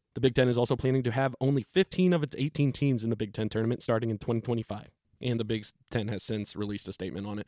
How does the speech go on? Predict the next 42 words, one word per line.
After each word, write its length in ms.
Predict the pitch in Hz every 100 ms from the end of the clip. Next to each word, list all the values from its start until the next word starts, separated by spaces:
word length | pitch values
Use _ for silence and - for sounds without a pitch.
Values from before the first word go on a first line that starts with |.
| -
How 140 | - 156
do 80 |
I 80 | 165
feel 180 | 156 170
about 180 | 151 139
cutting 240 | 147 147
that 140 | 143 131
down 180 | 131
to 60 | 135
fifteen? 500 | - 135 143 135 127 _ -
I 80 | 110
don't 240 | 139 127
feel 240 | - 120 104 -
bad 220 | 107 107
about 180 | 104 110
it 60 | 110
because 240 | 113 101 -
the 80 | 110
Hoosiers 280 | 147 156 120 -
better 220 | 123 117
never 360 | 107 117 113
not 240 | 113 107 107
be 120 | 113
in 100 | 107
it. 160 | 127 - _ _ _ _ _ _ _ -
<laughs> 40 | - - - _ _ -
Like, 160 | 110
there 120 | 123
would, 180 | 123 113 -
should 220 | - 123
be 80 | 135
a 80 |
riot 400 | 110 110 120 131 - -
if 120 | 107
they 100 | 117
are 100 | 113
one 120 | 113
of 40 |
the 80 | 110
last 380 | 110 117 - - _
three 220 | 120 127
teams 460 | 117 123 127 123